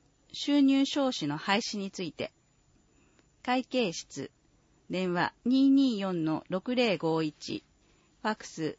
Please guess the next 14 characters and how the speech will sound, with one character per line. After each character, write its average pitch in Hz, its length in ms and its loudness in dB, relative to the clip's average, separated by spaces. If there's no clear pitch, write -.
二 277 220 4
二 262 260 2
九 190 260 -4
の 151 240 -2
五 233 300 0
六 233 220 -2
二 160 280 -2
一、 - 380 -12
二 202 160 -4
次 233 80 -6
元 240 240 0
コ 190 220 -4
ー 151 40 -4
ド。 - 200 -8